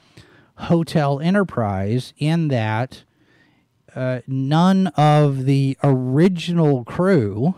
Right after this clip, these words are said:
none of, none of the, the main ensemble cast, uh, was given any conflict with each other, and all of the conflict came from outside. And, and I have said for a number of years that that wasn't very realistic.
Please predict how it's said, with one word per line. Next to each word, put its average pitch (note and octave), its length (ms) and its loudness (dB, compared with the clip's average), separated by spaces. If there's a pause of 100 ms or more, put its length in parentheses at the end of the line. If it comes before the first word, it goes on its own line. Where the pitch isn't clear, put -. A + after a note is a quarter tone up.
none D3 260 2
of, D#3 160 -2
none D#3+ 220 0
of E3+ 140 2
the, C3 320 0 (200)
the B2 140 -2
main D#3+ 640 2 (360)
ensemble C#3+ 840 0
cast, C3 680 -8 (680)
uh, C3 220 2
was D#3+ 180 2
given G3+ 240 2
any E3+ 160 2
conflict A3 680 -2
with A2+ 180 -2
each G#2 240 -8
other, F#2+ 320 -8
and C3 160 -6
all E3 200 2
of G#3 120 -2
the F3+ 80 0
conflict E3 540 -2
came C#3+ 260 0
from C#3+ 300 -2
outside. A#2 760 -2
And, B2+ 320 -6
and C3+ 320 0
I E3+ 100 2
have E3+ 220 0
said D3+ 240 -2
for B2 140 -2
a B2 40 -2
number F#3+ 220 0
of C3+ 100 -2
years G2+ 280 -6
that E3 120 -2
that F3 180 -2
wasn't E3 320 2
very A2+ 360 -2
realistic. G#2 800 -6